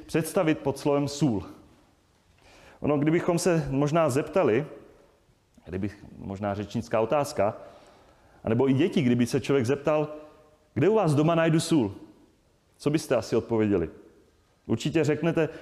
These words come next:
v kuchyni nebo nějaké místnosti. Spíška, komora, špajs, nevím, jestli jak se to ještě nazývá. Všechny tyhle místnosti jsou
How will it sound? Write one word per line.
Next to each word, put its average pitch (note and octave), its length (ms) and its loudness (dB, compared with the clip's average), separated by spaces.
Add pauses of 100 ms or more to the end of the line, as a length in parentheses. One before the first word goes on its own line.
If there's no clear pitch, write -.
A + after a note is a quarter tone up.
v - 60 -20
kuchyni G3 560 2
nebo G#2+ 220 0
nějaké D3 460 2
místnosti. D3 680 -2 (480)
Spíška, D#3+ 640 -2 (100)
komora, C#3+ 560 0 (180)
špajs, - 580 -4
nevím, A2 220 -2
jestli A2+ 200 -4
jak G#2+ 100 -4
se A#2+ 100 -4
to - 80 -2
ještě A2+ 220 -2
nazývá. A#2+ 640 0 (180)
Všechny B2+ 280 0
tyhle D3 220 4
místnosti E3+ 540 0
jsou D3+ 300 2